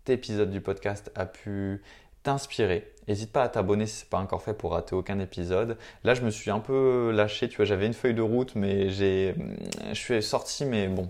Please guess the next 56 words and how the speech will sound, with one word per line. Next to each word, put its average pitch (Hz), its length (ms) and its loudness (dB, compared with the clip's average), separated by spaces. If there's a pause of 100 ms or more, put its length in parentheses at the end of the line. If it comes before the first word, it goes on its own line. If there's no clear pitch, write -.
(140)
au 107 80 -4
final, 113 320 -2
parfois, 110 240 -2
j'aime 110 180 0
bien 113 160 -2
des 107 140 0
épisodes, 101 340 0
euh, 92 280 2
comme 92 180 -2
ça 117 120 -2
aussi - 160 -6
qui - 60 -12
sont - 120 -2
un 101 60 2
peu 113 120 -4
plus - 160 -6
vrais, 101 300 0 (340)
où 101 140 0
je 98 60 0
dis 107 180 -2
tout 147 180 -2
ce - 100 -10
que - 140 0
je - 100 -2
pense 120 380 -2
et 95 60 -2
puis, - 220 -8
bah, 92 280 -4
que - 60 -16
ça 95 140 -2
résonne 95 340 0
ou 92 80 -4
pas, 107 300 0
euh, 98 100 -4 (340)
je 98 140 -4
m'en 98 80 0
fiche - 260 -4
parce 92 160 0
que, 90 260 -4 (180)
bah, 92 120 -2
je 95 80 -6
suis - 220 -4
dans 98 100 2
ma 92 140 4
voie 104 360 4
O 95 120 4
X, 95 260 -6
tu - 140 -10
vois, - 100 -6
je, - 140 -10 (100)
je 104 100 -8
suis 95 220 -2
aligné, 101 380 0
je 107 60 -4
suis - 100 -14
centré. - 400 -8